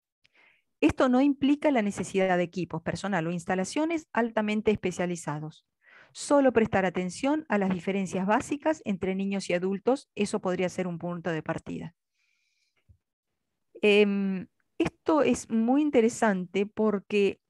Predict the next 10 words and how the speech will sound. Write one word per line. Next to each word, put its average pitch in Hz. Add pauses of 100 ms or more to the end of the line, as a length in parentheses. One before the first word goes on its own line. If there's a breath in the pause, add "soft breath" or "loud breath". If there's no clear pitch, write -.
s-, -
muchos 277
de 285
los 240
que 214
trabajamos 208
en 196
hospitales 202
pediátricos 190
no 247